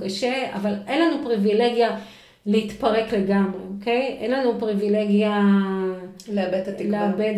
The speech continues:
Speaker 1: את זה, לגמרי. ההפך, אני חושבת שהפוך, גם כשמאוד מאוד קשה לנו, התפקיד שלנו מול הילדים זה באמת לשדר להם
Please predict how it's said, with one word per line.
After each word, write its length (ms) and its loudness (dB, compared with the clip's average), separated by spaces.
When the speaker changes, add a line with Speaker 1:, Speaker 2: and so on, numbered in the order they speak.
Speaker 1:
את 60 0
זה, 140 -8
לגמרי. 500 2
ההפך, 640 -2
אני 160 -4
חושבת 260 -2
שהפוך, 960 -2
גם 340 4
כשמאוד 400 0
מאוד 280 0
קשה 320 2
לנו, 240 2
התפקיד 460 -4
שלנו 340 4
מול 180 4
הילדים 640 2
זה 340 -2
באמת 500 4
לשדר 540 0
להם 360 0